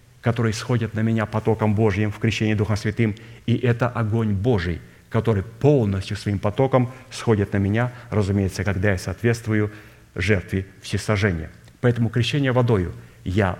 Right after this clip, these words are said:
погружаюсь в воду, крещение Духом Святым и огнем — что-то сходит с меня, на меня свыше и полностью облегает меня в полномочия этого крещения. «Огонь пришел я низвести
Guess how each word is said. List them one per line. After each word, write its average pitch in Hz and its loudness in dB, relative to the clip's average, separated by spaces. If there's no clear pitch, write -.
погружаюсь 87 -4
в 123 -4
воду, 135 -4
крещение 107 0
Духом 101 -2
Святым 101 0
и 104 -4
огнем — 120 2
что-то 117 -2
сходит 107 -2
с - -8
меня, 101 2
на 107 2
меня 98 2
свыше 123 2
и 113 0
полностью 101 2
облегает 107 2
меня 101 0
в - -8
полномочия 101 2
этого 92 0
крещения. 90 2
«Огонь 117 4
пришел 117 2
я 104 2
низвести 95 -2